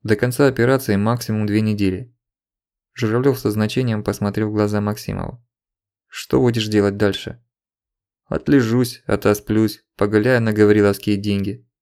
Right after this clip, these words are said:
Потом найду работу. Войны на мой век хватит», как мог беззаботно сказал Максимов, показывая глазами на потолок.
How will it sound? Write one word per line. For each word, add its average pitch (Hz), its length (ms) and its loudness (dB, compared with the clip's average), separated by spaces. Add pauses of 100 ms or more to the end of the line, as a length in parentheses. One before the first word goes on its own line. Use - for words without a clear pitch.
(200)
Потом - 300 0
найду 110 260 4
работу. 104 560 -2 (600)
Войны 127 360 0
на 135 100 -2
мой 120 220 0
век 110 200 -2
хватит», - 500 -4 (540)
как 113 200 -4
мог 117 140 -2
беззаботно 104 560 -2
сказал 104 320 -4
Максимов, 104 600 -6
показывая 110 480 2
глазами 107 400 0
на 107 120 -4
потолок. 104 640 -2